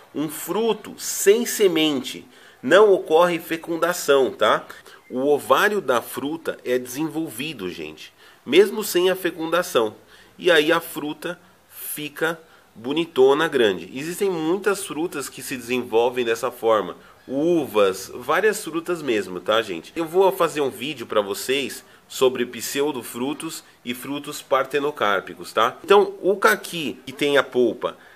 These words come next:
clara, ele é partenocárpico, não ocorreu fecundação, então você não vai conseguir achar semente e ele, nessa situação, fica taninoso. Você tem que ou destaninar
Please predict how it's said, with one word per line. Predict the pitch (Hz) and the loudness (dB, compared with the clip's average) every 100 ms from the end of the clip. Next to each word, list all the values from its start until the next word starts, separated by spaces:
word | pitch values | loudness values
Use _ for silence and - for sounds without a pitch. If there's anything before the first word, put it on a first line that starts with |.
| _ | _
clara, | - 143 175 165 101 82 - _ - | 6 8 10 8 6 2 -6 _ -2
ele | 143 156 156 | 0 2 6
é | 147 175 | 6 6
partenocárpico, | - - 151 - 165 175 - 147 117 - 85 - - | 4 2 2 2 -2 0 6 6 6 2 -14 -18 -10
não | 113 143 190 | 2 6 6
ocorreu | 196 170 160 151 | 4 2 0 -2
fecundação, | 156 147 151 165 - 117 | -4 -4 -2 0 0 0
então | 135 151 | 0 -4
você | - | -4
não | 165 | -2
vai | 151 | 0
conseguir | 151 151 139 | -2 -4 -2
achar | 139 - 139 | -2 0 -2
semente | - 156 160 208 - - - - - | 0 0 2 0 -6 -16 -20 -20 -12
e | 170 175 | -2 6
ele, | 185 208 202 - | 6 6 -4 -4
nessa | 143 185 220 196 | 4 4 4 -2
situação, | - 156 156 - 190 202 - - - _ | -2 0 0 2 4 4 2 -8 -20 _
fica | - - - 185 190 208 202 | -20 -14 -10 -8 -4 -2 -4
taninoso. | - 185 185 214 170 147 127 | 4 4 6 6 6 6 2
Você | 110 127 127 | -6 -8 -6
tem | 139 | -8
que | 143 135 | -8 0
ou | 139 165 | 0 0
destaninar | - 165 156 139 147 165 | 0 -2 2 4 4 2